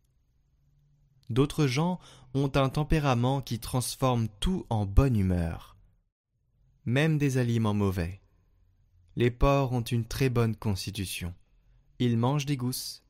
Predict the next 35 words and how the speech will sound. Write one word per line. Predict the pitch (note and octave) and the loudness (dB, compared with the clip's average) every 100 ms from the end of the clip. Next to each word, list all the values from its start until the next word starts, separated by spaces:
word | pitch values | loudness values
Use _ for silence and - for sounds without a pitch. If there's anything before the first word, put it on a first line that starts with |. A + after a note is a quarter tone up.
| _ - | _ -2
des | A#2+ | 2
noyaux | A2+ A#2 A#2 B2 C3+ - - - | 2 2 2 0 0 -4 -18 -6
de | G#2 | -4
dattes | G2+ G#2+ A2 - G2+ | 0 0 -2 -4 -4
et | F#2+ | -2
des | G2 A2 | 0 0
ordures. | G#2 G2+ F#2 F#2 - - _ _ _ | -2 -4 -4 -4 -8 -20 _ _ _
Pourtant, | - - - C3+ | -4 -2 0 -2
ils | C#3 | -2
transforment | A2 G2 - C3 | -2 -2 -2 -2
cette | A#2 G2+ B2+ | -2 -4 -2
nourriture | A2+ F#2+ - C#3+ A#2 | 0 -2 -4 -4 -2
en | |
viande | G#2 G2+ G2 F#2+ | -4 -4 -4 -6
succulente. | - - G#2 D#3 D3+ - - _ _ _ _ _ _ _ _ _ _ _ _ _ _ | -10 -6 -4 -4 -6 -14 -20 _ _ _ _ _ _ _ _ _ _ _ _ _ _
Nous, | A#2 C#3+ D#3+ | 2 2 2
de | A#2+ | 2
même, | B2+ D#3+ C3 - - - _ _ _ | 2 0 -2 -8 -18 -20 _ _ _
si | - B2+ | -6 -2
nous | B2+ B2+ | 0 2
avons | C3 D3+ | 2 0
de | A#2+ | 0
bonnes | A2 C3+ C3+ A2 | 2 2 4 0
habitudes | G#2 G#2 - D3 D3+ A2 - | 0 -2 -4 -2 -2 -4 -4
et | A#2+ | -2
un | A2 | -2
bon | G#2 D3 C#3 | 2 2 2
état | G#2 - G#2 | -2 -2 0
d'âme, | G#2+ C3+ B2 F#2+ - - _ _ - | 0 -2 -4 -6 -10 -20 _ _ -6
nous | B2 | 0
pouvons | D#3+ D#3 F3 | 0 2 -2
tirer | - D3 C#3 | 0 0 0
profit | C3 B2 - A#2+ | -2 -4 -4 -4
de | G2+ | -2
tout, | F2+ - F#2 | -4 -6 -8